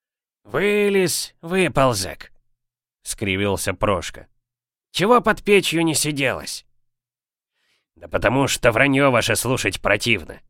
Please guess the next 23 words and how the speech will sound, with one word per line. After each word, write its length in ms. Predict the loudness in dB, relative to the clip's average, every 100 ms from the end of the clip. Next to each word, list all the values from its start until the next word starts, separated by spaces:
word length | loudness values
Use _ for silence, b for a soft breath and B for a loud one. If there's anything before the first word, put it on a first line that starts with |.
| _ -6
Вишь 320 | -2 -2 0
ли, 80 | 2
они 240 | 2 2
по 160 | 0 0
дому 320 | 2 2 4
работают, 640 | 2 2 0 0 -4 -4 0
полы 340 | 2 4 2
моют. 420 | 2 2 0 -6 b b b -18
Это 200 | -4 0
я 260 | 2 2
полы 340 | 4 4 4 4
мыл, 260 | 2 0
паря, 460 | 2 4 2 -2 b b b
а 100 | -4
этим 340 | -2 0 0
только 280 | 0 0 0
бы 100 | -4
говны 460 | 0 0 2 2 2
накидать, 640 | 0 0 0 2 0 -2 _ -12
да 120 | -12
чтобы 300 | -6 -4 -4
кто-нибудь 480 | -2 0 -2 -4 -2
вляпался. 760 | 2 2 2 0 -2 -8 -12